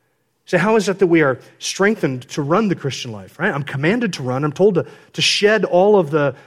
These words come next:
the weights that en-, encumber me and entangle me up and trip me up and weigh me down. I'm, I'm to realize others have run the race, but where is the strength for me to run? This is where you draw your strength.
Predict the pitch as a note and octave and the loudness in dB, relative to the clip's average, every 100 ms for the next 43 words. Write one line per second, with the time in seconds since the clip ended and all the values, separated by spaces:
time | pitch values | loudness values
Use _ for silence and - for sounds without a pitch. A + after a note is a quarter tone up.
0 | - D#3+ C#3+ G#3 A3+ - F3+ E3+ D3+ D3+ | 0 2 4 4 2 -4 -2 -2 -4 -10
1 | C3+ _ D#3+ D3 F#3+ A3 A3 G#3+ G#3 D#3 | -10 _ -12 -4 0 2 2 2 0 0
2 | C#3+ F#3+ G3 G3 F3+ F3+ G#3 C#3+ - G#3+ | -2 -2 0 0 2 2 0 -6 0 0
3 | F3+ F3 F#3 D3+ D#3+ G3 G3+ E3+ F3 G#3 | 2 0 0 -2 0 2 2 0 0 -2
4 | G#3+ _ _ _ _ _ E3+ F#3 F3 F#3 | -4 _ _ _ _ _ -2 -2 0 0
5 | E3+ E3 G3+ A#3 G#3+ F#3 F#3 A3 G3+ F3 | 2 2 2 4 2 2 0 0 0 0
6 | F#3 G3+ F3+ F#3 G#3+ D#3 - E3+ E3 A3+ | 2 2 2 2 2 0 -2 -2 2 4
7 | A#3 G#3 G3+ - - - G#3+ G3+ D#3+ - | 4 2 0 -2 -6 -2 2 2 0 -6
8 | _ _ - E3+ E3+ G#3+ F#3 E3 A3 D3+ | _ _ 0 2 4 2 2 2 2 2
9 | - - - G3 B3 A#3 F3 F3+ F3 D3+ | -4 -18 -2 0 2 0 2 2 2 2
10 | E3 F3 F3+ F3+ A3 F#3+ - | 2 4 0 -2 -4 -4 -8